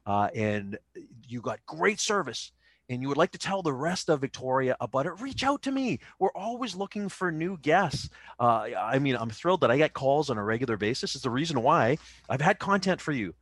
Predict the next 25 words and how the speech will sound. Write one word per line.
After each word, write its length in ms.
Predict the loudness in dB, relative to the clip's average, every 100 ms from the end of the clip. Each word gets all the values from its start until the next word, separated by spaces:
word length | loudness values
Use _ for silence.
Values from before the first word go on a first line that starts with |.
| _ _
for 140 | -6 -4
four 280 | 0 2 2
years. 340 | 2 0 0
But, 260 | 2 2 2
you 80 |
know, 180 | -4 -4
there's 220 | -4 -4 -6 _
always 460 | -10 -6 -2 -2 -4
the 100 | -8
opportunity. 680 | -8 -10 -14 -10 -8 -8 -10 -14 -20 -6
Uh, 160 | 0 0
just 180 | 0 -2
have 220 | -2 -2
them 140 | -2
reach 200 | -4 -2
out 160 | -4 -4
to 80 | -10
me. 160 | -16 _ _
I 60 | -8
would 160 | -6 0
love 260 | 2 2
to 100 | 0
meet 320 | -8 -2 -2 0
with 140 | 0
them, 260 | 2 0